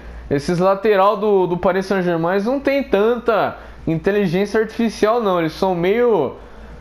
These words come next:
são meio maluco da cabeça. Diferente, por exemplo, do, é, dos laterais do Real Madrid, por exemplo. Os cara lá mantém certinho. Um sobe, o outro fica. Aqui já não acontece tanto isso, galera.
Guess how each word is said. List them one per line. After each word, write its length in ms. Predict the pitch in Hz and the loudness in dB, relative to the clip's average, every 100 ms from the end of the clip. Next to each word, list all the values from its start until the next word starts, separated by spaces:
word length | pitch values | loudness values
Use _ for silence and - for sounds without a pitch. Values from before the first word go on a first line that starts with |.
| - | -18
são 240 | - 190 185 | -4 -2 0
meio 160 | 208 | 0
maluco 460 | 233 254 226 233 240 | 2 2 0 0 0
da 120 | 247 | 0
cabeça. 520 | 240 269 196 170 160 | 0 0 0 0 0
Diferente, 640 | 156 190 247 214 233 262 202 | -4 0 0 2 0 -2 -2
por 180 | 196 | 0
exemplo, 480 | 175 156 185 180 156 | 0 0 -2 0 0
do, 400 | 147 143 131 110 - - - - - | 2 2 0 -2 -10 -18 -18 -18 -2
é, 540 | 135 143 139 139 135 | 2 4 4 4 2
dos 180 | 135 156 | 0 0
laterais 520 | 175 175 190 170 175 | 0 2 2 2 2
do 80 | 160 | 2
Real 160 | 175 175 | 0 2
Madrid, 480 | 220 160 147 220 185 | 0 0 0 -2 0
por 160 | 165 | 0
exemplo. 320 | 143 143 175 | 0 -2 -4
Os 60 | 143 | -4
cara 280 | - 156 170 | 0 2 2
lá 400 | 156 156 185 226 | 2 2 2 0
mantém 520 | 214 226 208 190 196 | 0 0 0 0 0
certinho. 680 | 196 190 240 392 - 196 165 | 0 0 2 0 -2 0 0
Um 120 | 170 | -2
sobe, 480 | 156 156 180 208 170 | -2 2 4 2 0
o 40 | |
outro 220 | 170 160 151 | -2 -2 -6
fica. 640 | - 190 220 202 185 165 - - - - | -2 0 0 0 -2 -4 -10 -20 -8 0
Aqui 400 | 160 156 180 185 | 0 0 -2 0
já 140 | 202 | 0
não 100 | 208 | 0
acontece 500 | 214 226 226 226 233 | -2 -2 0 -2 -2
tanto 340 | 233 240 240 233 | -2 0 0 0
isso, 240 | 160 131 | -2 -2
galera. 460 | 131 120 110 - | 0 0 -2 -8